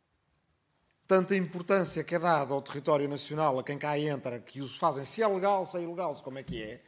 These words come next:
e depois, de repente, "Tá bem", quer dizer, fechamos os olhos durante uns dias, dias esses em que Trump está a ameaçar bombardear um país, em plenas negociações, como, aliás, tinha feito no ano anterior.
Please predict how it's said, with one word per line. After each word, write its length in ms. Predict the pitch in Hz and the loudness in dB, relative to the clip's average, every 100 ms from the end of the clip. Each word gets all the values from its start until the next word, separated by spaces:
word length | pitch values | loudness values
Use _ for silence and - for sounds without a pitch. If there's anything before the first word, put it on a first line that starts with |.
| - - - | -20 -20 -8
e 80 | 196 | -6
depois, 200 | 196 226 | -2 -4
de 60 | - | -4
repente, 320 | 302 311 - | -8 -10 -8
"Tá 80 | 320 | -8
bem", 240 | 294 294 | -8 -12
quer 140 | - 196 | -12 -10
dizer, 140 | 190 | -8
fechamos 340 | - 208 202 | -6 -6 -6
os 120 | 208 185 | -4 -2
olhos 200 | 143 120 | -2 2
durante 340 | 185 151 214 | 2 2 -2
uns 160 | 220 202 | -4 -4
dias, 480 | 226 233 247 - - _ _ _ _ _ 190 | -6 -6 -8 -12 -20 _ _ _ _ _ -4
dias 280 | 240 220 | 0 2
esses 240 | 233 254 - | 2 -2 -2
em 120 | 233 | -4
que 80 | - | -4
Trump 280 | 277 226 - | -4 -4 -4
está 200 | - 190 | -2 0
a 120 | 147 | 0
ameaçar 640 | 160 190 190 220 220 254 - - _ _ _ | -2 -4 -4 -4 -4 -6 -14 -20 _ _ _
bombardear 540 | 202 254 240 226 247 | -4 0 0 2 0
um 80 | 247 | 2
país, 460 | 277 277 262 - - _ _ _ _ _ _ _ _ _ _ _ _ _ _ _ _ _ | -2 -4 -6 -10 -16 _ _ _ _ _ _ _ _ _ _ _ _ _ _ _ _ _
em 120 | 180 185 | 4 4
plenas 380 | 185 170 180 | 6 4 4
negociações, 560 | 175 185 185 233 233 233 | -2 -4 -4 -4 -4 -4
como, 180 | 240 247 | -6 -6
aliás, 220 | 240 220 | -6 -6
tinha 160 | 233 240 | -8 -8
feito 240 | 240 240 | -8 -4
no 100 | 240 | -2
ano 140 | 233 | -2
anterior. 360 | 240 269 294 | -4 -6 -8